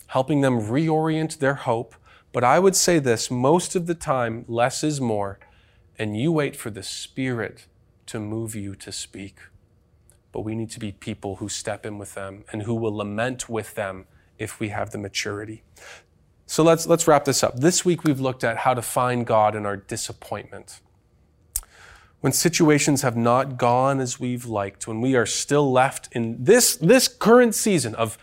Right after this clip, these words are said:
misery, of exhaustion, of when our head does not line up with our heart. Maybe you thought that once this lockdown lifts, I will be incredibly happy. But the regulations lifted and we, you know, you went to restaurants and movies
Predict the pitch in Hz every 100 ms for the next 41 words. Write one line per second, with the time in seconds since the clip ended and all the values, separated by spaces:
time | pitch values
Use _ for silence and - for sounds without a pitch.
0 | - _ 123 135 160 165 170 175 170 -
1 | - 123 117 110 110 110 135 160 - 170
2 | 165 165 120 117 131 131 117 - - 160
3 | 180 170 143 127 123 131 135 135 120 120
4 | 139 156 143 131 - _ _ - 127 123
5 | - 113 110 - 107 110 - - _ _
6 | - _ _ _ _ _ - - - 147
7 | 185 190 180 202 151 156 147 135 196 233
8 | 180 160 170 175 180 165 147 156 202 -
9 | - - - - 185 220 247 214 220 165
10 | - 277 302 339 302 262 226 214 - 110
11 | - - - - - _ - - 131 127
12 | 147 170 185 185 185 175 127 143 180 196
13 | 190 160 127 120 139 143 147 131 160 151
14 | 156 170 - 175 165 139 151 175 180